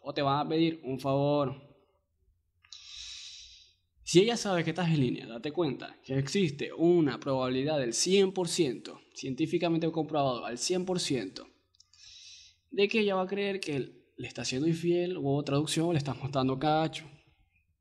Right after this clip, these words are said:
Date cuenta. Pero lo que no sabe ella es que estás viendo los estados de WhatsApp o simplemente dejaste el WhatsApp web abierto. Date cuenta.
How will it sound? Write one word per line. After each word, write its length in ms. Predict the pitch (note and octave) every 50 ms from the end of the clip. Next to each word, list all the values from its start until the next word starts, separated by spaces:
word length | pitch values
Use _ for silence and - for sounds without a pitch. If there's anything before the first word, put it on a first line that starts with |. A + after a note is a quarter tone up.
| _ - -
Date 180 | - - C3
cuenta. 520 | C#3 D#3+ D#3+ D#3+ D#3+ D#3+ D#3+ - - - - - - _ _ _ _ _ _ _ _ _ _ _ _ _ _ _ _ _ _ _ _ _ _ _ _ _ _ _ _ _ _ _ _ - - - - - - - - _ _
Pero 140 | - B2+ C3
lo 120 | C3 C#3 C#3
que 80 | D3
no 80 | D3+ C#3+
sabe 240 | D3 D#3+ E3 E3+ E3+
ella 120 | E3+ E3+
es 40 | E3
que 60 | D#3+
estás 240 | C#3 C#3+ D#3 D3 D3
viendo 200 | D#3 D#3+ D#3+ D#3+
los 120 | D#3 D3+
estados 240 | D3 D3+ D#3 D#3 D#3
de 60 | D#3
WhatsApp 520 | D#3+ E3 E3 E3 E3 E3 E3 D#3+ D#3+ - - -
o 180 | - E3 F3 F3
simplemente 540 | E3+ D#3 D3 D3 D3 D3+ D#3 D3 - C#3+ C3+
dejaste 320 | C3+ C3 C3+ - C#3+ C3+
el 80 | C3 B2+
WhatsApp 420 | B2 C3 C3 C3 - C3+ C3 B2+
web 220 | C3+ C3+ C3+ B2+ C3 -
abierto. 440 | G#2+ A2+ A#2 A#2+ A2+ - - - - - - - - _ _ _ _ _ _ _ _ _ _ _ _ _ _ _ _ _ _ _ _ - - - - - - - - - - - - - - - _ _ _ _ _ _ _ _ _ _ _ _ _ _ _ _ _ _ _ _ _ _ _ _ _ _ _ _ _ _ _ _ _ _ _ _ _ _ _ _ -
Date 260 | - D3+ D3+ C#3+ E3+
cuenta. 380 | D#3+ E3+ D3 A#2+ G2 F#2 -